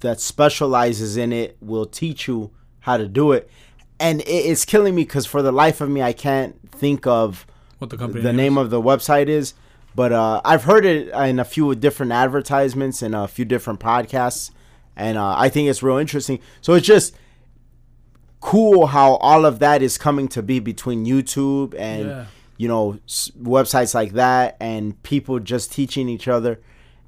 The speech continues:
Speaker 1: And it's sort of, in a way, making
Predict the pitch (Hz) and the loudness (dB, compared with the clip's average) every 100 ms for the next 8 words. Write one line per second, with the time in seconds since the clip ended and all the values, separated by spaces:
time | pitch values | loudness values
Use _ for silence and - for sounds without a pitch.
0 | _ - 131 131 135 175 170 - 185 254 | _ -6 -2 -2 0 0 0 -2 4 4
1 | 381 247 185 160 - 175 165 151 156 240 | 4 2 0 -10 -8 -4 -2 0 -2 -2
2 | 233 160 139 151 175 175 175 156 147 | -4 -4 -2 -2 -2 -4 -4 -2 -4